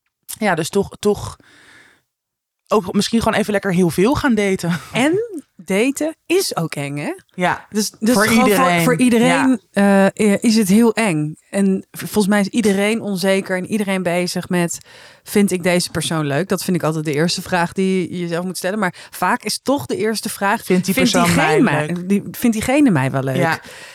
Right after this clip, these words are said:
Speaker 2: En daarin moet je gewoon volgens mij ook, eh, dat hardop tegen jezelf zeggen. Niet waar hij bij is, misschien. Dat, want dan,
Speaker 1: Of zij.
Speaker 2: <laughs> Ja, of zij.
Speaker 1: Volgens mij met, ja.
Speaker 2: Eh, eh, of die.
Speaker 1: Of die, ja.
Speaker 2: Gewoon, eh, eh, tegen jezelf zeggen: "Het gaat om wat ik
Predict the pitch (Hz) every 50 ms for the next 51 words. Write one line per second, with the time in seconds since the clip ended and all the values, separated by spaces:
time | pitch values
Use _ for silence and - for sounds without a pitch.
0 | - - - 202 202 196 214 233 254 269 - 254 247 233 226 233 - 220 214 -
1 | 208 208 202 196 196 196 208 208 - - - 220 190 180 202 190 185 - - 190
2 | 196 202 202 190 - - - - - - - - _ _ - 185 180 180 175 165
3 | 160 - - - - - _ 180 190 190 - 180 214 220 - 214 - 208 190 180
4 | - 185 180 165 160 185 185 180 180 - - 180 170 170 - 165 - 156 165 175
5 | 170 139 147 139 143 139 135 147 139 139 147 156 190 - 190 170 - - - 180
6 | 180 180 - 156 139 - - - - 143 143 143 143 135 - - - 180 160 151
7 | - 190 185 - 202 190 - - 165 151 151 190 175 170 165 165 165 - 160 160
8 | 143 - - - - - 165 160 160 156 156 156 - - 156 160 147 147 147 -
9 | - 151 147 151 170 185 214 208 175 180 185 190 - - - - - 170 156 -
10 | - _ _ - - - 226 226 226 226 220 220 233 - - _ _ _ _ -
11 | 208 196 190 190 185 185 180 - - 180 180 175 175 170 - 202 196 190 185 202
12 | 196 170 170 175 185 - 190 185 160 175 - - - 185 170 - - - 196 208
13 | - 196 185 170 165 - _ 226 208 233 240 - - -